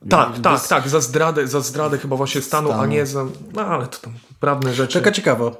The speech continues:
Speaker 2: ciekawa rzecz.
Speaker 1: <clears throat> Tak, więc nie grozi mu kara śmierci, e, z tego co na razie wynika. E, siedzi, siedzi zamknięty w, e, wojskowym więzieniu i chyba prokuratura, w ogóle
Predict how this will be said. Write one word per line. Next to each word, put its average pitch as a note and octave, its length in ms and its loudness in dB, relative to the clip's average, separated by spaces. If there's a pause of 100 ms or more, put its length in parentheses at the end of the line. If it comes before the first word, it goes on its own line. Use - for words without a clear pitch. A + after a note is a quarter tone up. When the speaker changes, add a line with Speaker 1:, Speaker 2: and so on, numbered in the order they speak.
Speaker 2:
ciekawa D3 300 -2
rzecz. B2 260 -4 (160)
Speaker 1:
<clears throat> B2+ 180 -4
Tak, A2+ 260 -8 (440)
więc D3 180 -2
nie D#3+ 60 2
grozi C#3+ 280 4
mu B2+ 100 -4
kara B2 200 -2
śmierci, B2+ 680 -6 (280)
e, A#2 60 -4
z - 80 -12
tego B2 180 -2
co B2 140 -4
na A#2+ 100 2
razie A#2+ 260 0
wynika. B2+ 420 0 (680)
E, A#2+ 440 2
siedzi, B2 440 0
siedzi A#2+ 260 -2
zamknięty A#2 500 -2
w, - 260 -8 (460)
e, A#2 40 -2
wojskowym A#2+ 420 0
więzieniu C3 380 2
i A#2+ 80 0
chyba B2 180 0
prokuratura, A#2+ 720 0
w A#2+ 80 -8
ogóle A#2 440 -2